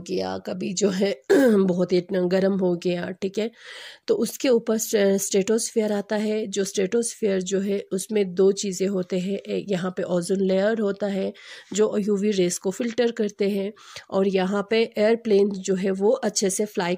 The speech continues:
कर पाते हैं क्योंकि यहाँ पे क्लाउड्स नहीं होते हैं, इस वजह से। मेसोस्फीयर होता है नंबर थर्ड पे। मेसोस्फीयर में क्या होता है, जो मीटेओराइट्स होता है वो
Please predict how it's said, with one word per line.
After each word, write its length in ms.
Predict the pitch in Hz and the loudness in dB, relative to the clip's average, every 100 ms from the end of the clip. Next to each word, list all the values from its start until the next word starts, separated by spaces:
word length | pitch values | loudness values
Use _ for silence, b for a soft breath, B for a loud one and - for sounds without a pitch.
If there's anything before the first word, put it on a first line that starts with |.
| - | 0
कर 160 | 190 190 | -2 -2
पाते 300 | 190 185 202 | -6 -4 -4
हैं 160 | 196 196 | -4 -4
क्योंकि 340 | 208 190 214 | -4 -2 -2
यहाँ 280 | 196 175 185 | -2 -4 -4
पे 100 | - | -4
क्लाउड्स 600 | 226 190 170 196 196 - 202 | -2 -2 -2 -4 -4 -8 -2
नहीं 320 | 185 208 226 | -2 0 0
होते 360 | 220 202 202 | 0 -2 -2
हैं, 180 | 190 196 - | -4 -4 -6
इस 240 | 196 - | -8 -2
वजह 340 | 180 175 180 | -2 0 -2
से। 320 | 175 - 190 208 B B B B B B | -4 -4 -6 -6 B B B B B B
मेसोस्फीयर 760 | 226 220 226 254 - 247 226 233 | 4 6 6 4 2 2 4 4
होता 280 | 214 - | 2 0
है 220 | 220 220 214 | 0 2 2
नंबर 340 | 196 190 196 196 | 2 2 0 0
थर्ड 280 | 202 185 185 - | 2 2 0 2
पे। 120 | 214 | 2
मेसोस्फीयर 800 | 190 180 196 208 214 - 208 202 | 4 2 4 2 0 0 2 2
में 140 | 202 196 | 2 2
क्या 100 | 208 208 | 2 0
होता 280 | 190 185 | -2 -2
है, 180 | 190 196 | -2 -2
जो 180 | 190 220 | 0 2
मीटेओराइट्स 840 | 208 202 196 208 202 196 226 - 208 | 4 2 2 0 2 0 -2 -4 -6
होता 200 | 170 190 | -6 -4
है 160 | 190 196 | -2 -2
वो 220 | 208 | 0